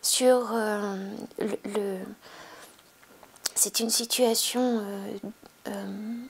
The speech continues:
de science-fiction, mais qui, euh, euh, qui est racontée de manière, euh, naturelle, euh, avec, euh, euh, ben, qui rend compte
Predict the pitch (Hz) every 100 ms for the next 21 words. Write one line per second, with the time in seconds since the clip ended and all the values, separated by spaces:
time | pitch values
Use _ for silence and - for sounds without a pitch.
0 | - 220 233 233 220 208 - - - -
1 | 247 254 226 - - 226 220 208 208 -
2 | - - - - - - 208 196 196 214
3 | - - 240 220 220 220 254 226 226 220
4 | 226 220 214 202 202 - - - 226 233
5 | - 233 214 262 262 233 208 202 - -
6 | - - 220 233 233 - 220 208 - -
7 | 240 240 - - - - 233 226 214 214
8 | 208 214 196 - - - 262 - - -
9 | - - 226 214 202 208 240 - _ -
10 | - - - - - 233 - 277 247 247
11 | 240 294 311 -